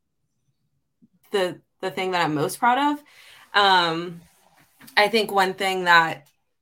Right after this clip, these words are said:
just being a part of the program, um, my faith was, was made, well, bigger. Um, I guess I, I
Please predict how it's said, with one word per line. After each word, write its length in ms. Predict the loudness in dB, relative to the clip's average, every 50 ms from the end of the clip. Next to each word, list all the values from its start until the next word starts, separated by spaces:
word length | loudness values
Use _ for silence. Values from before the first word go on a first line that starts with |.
| _ _ _ _ _ -20 -20 -12
just 220 | -6 -6 -6 -6 -4
being 140 | -4 -4 -4
a 60 | -6
part 260 | -4 -2 0 0 0
of 100 | -2 -4
the 80 | -10 -14
program, 600 | -10 -6 -6 -4 -2 -2 -2 -2 -4 -8 -14 _ _ _ _ -20 -20 _ _ _ _ _ _ -4
um, 580 | 0 2 4 4 4 2 0 -4 -10 -14 -12 -4
my 200 | -2 0 0 0
faith 400 | -2 -4 -4 -4 -4 -6 -10 -10
was, 580 | -6 -4 -2 -2 -2 -4 -8 -10 -12 -16 -20 _ _ _
was 420 | -10 -6 -4 -4 -4 -4 -6 -8
made, 380 | -6 -4 -4 -4 -6 -8 -14 _ _ _ _ _ _ _ _ _ _ _
well, 180 | -16 -16 -16 -18 _ _ _ _ _
bigger. 380 | -4 0 2 2 0 0 -2 -8 _ -8 -6
Um, 400 | -2 0 0 0 0 -2 -4 -6
I 140 | -8 -8 -6
guess 300 | -6 -6 -6 -6 -8 -6 -2
I, 100 | -2 0
I 500 | 0 0 0 -2 -2 -4 -6 -8 -12